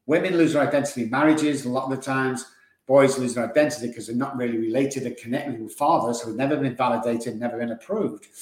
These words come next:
So as they grow up, this becomes a violent act to put them in that comfort zone and find their identity. Where do they get identity from? From people like you, Mark, from the stuff you do, from the martial arts that they train. See, everyone thinks martial arts is about fighting.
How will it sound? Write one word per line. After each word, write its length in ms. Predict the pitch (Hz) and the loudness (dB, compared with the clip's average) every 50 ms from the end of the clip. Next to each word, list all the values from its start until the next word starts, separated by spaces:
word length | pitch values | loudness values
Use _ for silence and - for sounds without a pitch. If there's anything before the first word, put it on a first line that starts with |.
| - - - - - | -16 -16 -16 -18 -18
So 200 | - - 123 127 | -10 -4 -2 0
as 120 | 139 135 | 0 0
they 140 | 139 131 120 | 0 -2 -2
grow 560 | 113 - - 123 123 117 113 135 160 190 170 | -4 -4 -4 -2 0 2 4 6 6 6 6
up, 240 | 143 - - - - - - - - _ - | 6 4 2 -4 -12 -16 -20 -20 -20 _ -16
this 140 | 123 117 - | -14 -14 -12
becomes 320 | 135 123 - 131 120 117 | -12 -8 -6 -4 -4 -4
a 60 | 113 | -6
violent 480 | 104 - - 117 127 120 117 117 117 - - - | -6 0 2 4 4 4 4 2 -2 -4 -2 0
act 340 | - - - - - - - | 2 2 0 -2 -4 -10 -14
to 60 | - | -10
put 220 | - - 117 - | -4 -4 -4 -2
them 80 | 113 120 | 0 0
in 120 | 120 120 117 | 2 2 2
that 180 | 120 - - | 2 0 -2
comfort 340 | - 208 226 - 165 - - | 0 0 0 0 0 -2 -2
zone 280 | - 123 - - - - _ _ _ _ _ _ _ _ _ _ _ _ - | 0 -2 -2 -2 -4 -12 _ _ _ _ _ _ _ _ _ _ _ _ -6
and 120 | 117 104 | -6 -4
find 340 | 101 - 143 143 143 139 135 | 0 4 6 6 8 8 6
their 140 | 131 127 131 | 4 4 4
identity. 520 | - 117 117 - 147 139 - - 110 104 104 | 2 0 2 2 2 2 2 -2 -4 -4 4
Where 120 | 113 143 151 | 6 8 8
do 80 | 165 | 8
they 60 | 156 143 | 8 4
get 80 | 156 | 4
identity 520 | 135 131 123 120 - 143 139 139 160 170 147 | 4 4 4 4 2 2 0 2 2 0 2
from? 360 | - 175 175 175 - - - | 4 4 4 4 2 -2 -4
From 140 | - 104 101 | -6 -8 -6
people 280 | - 135 135 123 127 | -2 -2 -2 0 0
like 220 | 120 120 - - 120 | 0 0 0 0 -2
you, 80 | 123 | -2
Mark, 380 | 113 104 107 107 - - - - | -2 -2 -6 -8 -10 -14 -16 -14
from 120 | - 110 | -10 -10
the 60 | 104 | -8
stuff 320 | 107 - - - 139 - - | -8 -4 2 2 2 2 2
you 140 | 110 107 104 | -4 -4 0
do, 280 | 120 127 127 104 - - - _ _ _ _ _ _ _ _ _ _ | 2 2 2 2 0 -6 -12 _ _ _ _ _ _ _ _ _ _
from 180 | - 123 117 120 | -2 -2 2 2
the 180 | 120 117 - - | 2 0 2 4
martial 420 | 127 131 143 135 - 147 127 127 | 6 6 6 6 4 2 4 4
arts 180 | 135 135 - - | 4 4 2 0
that 120 | - 117 | -2 -4
they 140 | 110 113 113 | -2 -2 -4
train. 500 | 113 - - 127 123 120 110 101 - - - _ | -4 -4 -4 -2 0 0 0 -2 -4 -8 -14 _
See, 220 | - - 165 160 165 | 2 6 8 8 10
everyone 200 | 190 220 208 - | 10 8 8 8
thinks 180 | 190 - - | 8 6 6
martial 300 | - 151 147 139 - - | 4 4 4 4 4 4
arts 120 | 143 135 - | 4 4 4
is 40 | - | 2
about 200 | 123 117 - - | 0 -2 0 0
fighting. 340 | 123 120 117 98 98 87 | 0 0 0 0 -2 -6